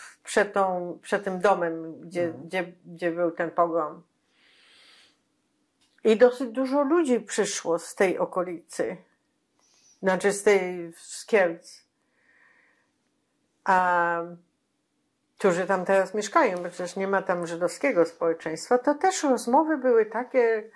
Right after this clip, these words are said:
Speaker 1: zupełnie inne niż, nie, te moje doświadczenie z, przez wielu lat. A, no i tu poznałam ludzi i to zdaje się osiemnasty to był ostatni rok, potem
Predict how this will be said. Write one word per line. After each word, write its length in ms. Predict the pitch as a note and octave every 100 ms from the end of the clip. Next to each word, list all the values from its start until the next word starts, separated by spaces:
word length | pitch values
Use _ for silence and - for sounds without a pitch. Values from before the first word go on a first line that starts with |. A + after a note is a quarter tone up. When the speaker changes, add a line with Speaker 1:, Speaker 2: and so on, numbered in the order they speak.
| - _ - _
Speaker 1:
zupełnie 640 | - A#3 A#3 D4 D4+ D4+ D4+
inne 380 | C4 F#3+ F3+ F3+
niż, 600 | F#3+ G3 G3 - - - _ _ _ _ -
nie, 220 | G2+ C3
te 180 | - A3
moje 240 | G#3 G#3+
doświadczenie 640 | G#3+ G#3 A3 G#3+ A3 G#3+ G#3+
z, 140 | G#3+
przez 260 | - G#3+ G#3
wielu 260 | A#3 B3
lat. 540 | D4 C#4 - - _ _ _ _ _ _ _ _ _ _ _ _ _ _ _ _ _ _ _ _ _ _ _ _ _ _ _ -
A, 380 | G3 F#3 F3 F3 E3+ _ _ _ _ _ _ _ _ C4+
no 140 | E4+
i 60 | F4+
tu 160 | F4+ E4+
poznałam 520 | E4 D#4+ D#4+ D4+ C#4
ludzi 300 | C4+ C4 D4
i 480 | D4 C#4+ C#4 C#4 B3+ _ _
to 140 | C4+
zdaje 200 | C4 C#4
się 120 | C#4
osiemnasty 540 | C4+ C4+ A#3+ B3 B3+ C#4
to 140 | C4+
był 140 | A#3 A#3+
ostatni 500 | A#3 B3 A#3+ A3+ A3
rok, 500 | G#3+ B3 C#4 C#4 -
potem 540 | A3+ G#3+ G#3 G3+